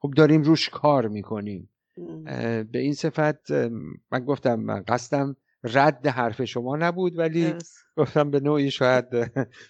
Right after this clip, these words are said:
Speaker 1: هر حال جای یک، اه، اشتباه رسانه‌ای رو هم براش باز بگذاریم.
Speaker 2: ام.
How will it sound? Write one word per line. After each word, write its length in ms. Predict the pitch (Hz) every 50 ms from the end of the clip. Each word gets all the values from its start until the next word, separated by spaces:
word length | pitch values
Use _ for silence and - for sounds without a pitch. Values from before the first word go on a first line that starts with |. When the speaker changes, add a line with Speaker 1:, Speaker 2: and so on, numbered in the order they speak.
| - -
Speaker 1:
هر 140 | - 120 120
حال 220 | 117 - 135 135 123
جای 340 | 107 120 139 143 147 143
یک، 540 | 143 143 139 135 139 143 139 131 _ - -
اه، 240 | 131 127 123 120 113 120 _ _ _ _ _ _ _ _ _ _ _ - 135 123 110 107 107 110 110 110
اشتباه 520 | 117 107 - - 123 110 113 120 117 104 104 120 117 117 113 110 101 - _
رسانه‌ای 680 | 135 127 123 113 107 - - 110 107 104 104 110 110 113
رو 100 | 120 120
هم 280 | 107 117 110 113 110 107 _ _ _ _
براش 320 | - 107 101 98 95 -
باز 260 | - 107 101 98 95 -
بگذاریم. 440 | 98 90 - - - 90 87 90 - _ _ _ -
Speaker 2:
ام. 260 | 202 196 190 190 180